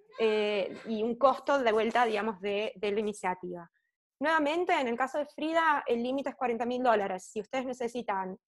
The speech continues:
cien mil para hacer el proyecto, bueno, este, digamos, es un proyecto de envergadura, este, mayor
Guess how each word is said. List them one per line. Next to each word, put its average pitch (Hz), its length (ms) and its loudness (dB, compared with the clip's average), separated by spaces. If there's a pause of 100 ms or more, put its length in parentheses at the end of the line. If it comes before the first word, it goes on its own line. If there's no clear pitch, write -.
(420)
cien 254 240 -2
mil 254 360 0 (300)
para 196 200 2
hacer 262 280 2
el 240 140 2
proyecto, 247 560 0
bueno, 226 400 2
este, 196 680 -8 (140)
digamos, 202 460 -6
es 220 160 -6
un 247 80 -6
proyecto 254 580 2
de 226 120 -2
envergadura, 220 920 2
este, 202 260 -12
mayor 226 600 2